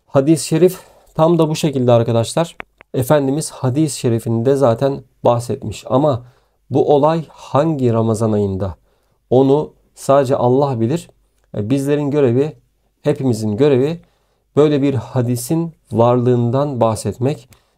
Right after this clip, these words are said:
Yani tedbir amaçlı ya olursa düşüncesiyle tedbir almamız açısından bu hadisi konuşmak lazım. Ama bu hangi Ramazan'da olur bunu kimse bilemez. Allah'tan başkası bilemez arkadaşlar.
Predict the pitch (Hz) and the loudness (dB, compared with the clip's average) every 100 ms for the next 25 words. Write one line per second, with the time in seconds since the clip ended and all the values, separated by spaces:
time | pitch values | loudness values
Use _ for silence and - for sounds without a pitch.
0 | _ 123 117 113 123 110 160 160 - 110 | _ -2 -2 -2 -4 0 0 2 0 -2
1 | 110 - - 170 175 _ _ _ _ 110 | -4 -4 -6 -6 -6 _ _ _ _ -2
2 | - 127 139 156 139 - 107 85 _ 120 | 0 2 2 0 -2 -2 -2 -2 _ -8
3 | - 131 120 117 151 127 151 - _ _ | -4 -2 -2 -2 -2 -2 -2 -8 _ _
4 | _ _ - 123 117 160 139 127 127 135 | _ _ -4 -2 2 2 2 2 0 -2
5 | - - _ - 113 - - 104 110 147 | -6 -16 _ -8 -8 -6 -6 -2 0 -2
6 | - _ _ _ - 139 117 113 117 - | -6 _ _ _ -4 -2 0 0 -2 -6
7 | 131 - 113 110 143 143 - 113 110 104 | -8 -4 -4 -4 -6 -6 -6 0 0 0
8 | 135 165 - _ 139 175 175 - 160 127 | -2 -6 -12 _ 0 0 -4 -8 -12 -2
9 | 139 - - _ _ _ - 135 139 147 | 0 0 -6 _ _ _ -2 0 2 2
10 | 156 139 123 123 120 117 139 131 127 123 | 2 2 2 0 0 -2 -2 0 -2 -2
11 | 143 - 135 127 _ _ _ _ 127 135 | -4 0 -2 -2 _ _ _ _ 2 4
12 | 127 127 123 120 117 120 139 123 117 - | 4 0 -2 0 0 0 0 0 -2 -4
13 | 120 - 117 131 127 107 104 107 104 - | -8 -6 0 2 2 0 -2 -2 -4 -4
14 | 147 | -8